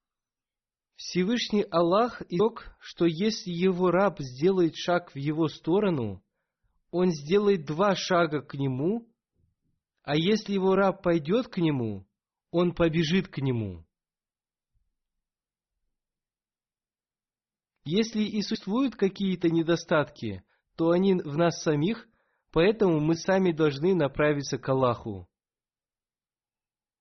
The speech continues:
Нам необходимо также взывать к Нему с мольбами ради обретения Его помощи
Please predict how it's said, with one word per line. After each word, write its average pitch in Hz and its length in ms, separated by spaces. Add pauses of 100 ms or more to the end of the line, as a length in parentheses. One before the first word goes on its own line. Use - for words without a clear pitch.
(2000)
Нам 185 260
необходимо 202 600
также 214 440
взывать 165 520
к - 80
Нему 143 400
с - 140
мольбами 156 760
ради 151 300
обретения 151 680
Его 139 320
помощи 151 720